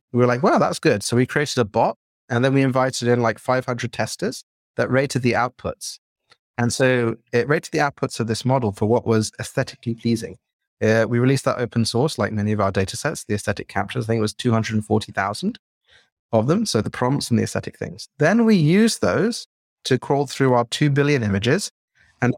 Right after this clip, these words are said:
find what was aesthetic using a clip model on six hundred million images. And we did the next stage of learning on that. So this is one of the reasons Stable Diffusion is very aesthetic,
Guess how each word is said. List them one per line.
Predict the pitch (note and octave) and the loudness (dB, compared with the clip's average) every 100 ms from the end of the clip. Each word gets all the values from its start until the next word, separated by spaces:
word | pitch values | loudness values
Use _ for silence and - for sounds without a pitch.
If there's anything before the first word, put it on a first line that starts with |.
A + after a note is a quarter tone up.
| - | -4
find | C#3+ C3 | -6 -2
what | C3 | 0
was | C3+ A#2+ | 0 0
aesthetic | B2 - D3 - A2+ - | -2 -2 -4 -2 -4 0
using | A2+ A2 | 0 2
a | A2 | 0
clip | - D3 | 0 -2
model | D3 F#2+ A2+ G3+ - _ _ | 2 0 0 -4 -8 _ _
on | A#2 | -4
six | - D3 - | -2 -4 -2
hundred | D#3 D#3 | -2 2
million | A2 F#2+ F#2 | 2 0 -2
images. | F2 E2+ F2 - | -4 -4 -8 -2
And | G#2+ | 0
we | A2+ A2+ | 2 2
did | A2 B2 | 0 0
the | B2 | 2
next | D#3+ - | 2 0
stage | - A2+ G#2+ | 0 0 0
of | A2 | 2
learning | G2+ G2+ G2+ | 2 4 2
on | G2+ G#2+ | 2 2
that. | A#2 - _ - - _ _ | 0 -2 _ -20 -20 _ _
So | - A#2+ | -4 0
this | D#3 | 0
is | G3 | 0
one | F3+ | 2
of | E3+ | 4
the | D#3 | 2
reasons | C#3+ C3 | 2 0
Stable | - C3 | 0 0
Diffusion | A#2+ - C3 A2 | 0 0 0 2
is | G2 | 0
very | G#2 G#2+ | 0 -2
aesthetic, | G2 - - C3 - - - | -2 -6 -4 -4 -4 -8 -12